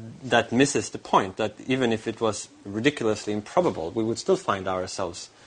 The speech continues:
standing on a planet where that improbability occurred. If there are sufficiently many planets, it was bound to happen somewhere. So the fact that life evolves here tells us almost nothing about the probability of life evolving. Um,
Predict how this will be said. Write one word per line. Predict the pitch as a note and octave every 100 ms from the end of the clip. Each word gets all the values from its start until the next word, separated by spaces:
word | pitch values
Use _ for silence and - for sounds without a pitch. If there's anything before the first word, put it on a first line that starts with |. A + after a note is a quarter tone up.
| -
standing | - A#2 G2 F#2+
on | F#2+
a |
planet | - - G2 F2+ G#2+
where | G#2 G#2+
that | G2+ -
improbability | A#2 - A#2+ G#2+ G#2+ G2 -
occurred. | G2 - G2+ F2 - - - -
If | A2+
there | C3+
are |
sufficiently | B2 C3 D#3+ D3+ B2+ A#2+
many | A#2+ G#2
planets, | - F3+ A2 -
it | -
was | G2+ -
bound | - G2+ G2
to | -
happen | G#2 - G2+
somewhere. | - D3+ G2+ - - - - -
So | - B2+ A#2+ - - - -
the | B2
fact | - G3 -
that | D3
life | C#3+ C3 B2
evolves | A2+ G#2 -
here | E3 A2+
tells | C3+ B2
us | A#2
almost | B2+ B2 G#2 D#3+
nothing | D3+ G#2+
about | F#2+ G2 -
the |
probability | - - A2+ B2+ C3+ G2+ F#2
of | F2+ -
life | D#2+ D#2+ -
evolving. | C#2+ B1+ B1 - - _ - - - - -
Um, | G#2 G2 F#2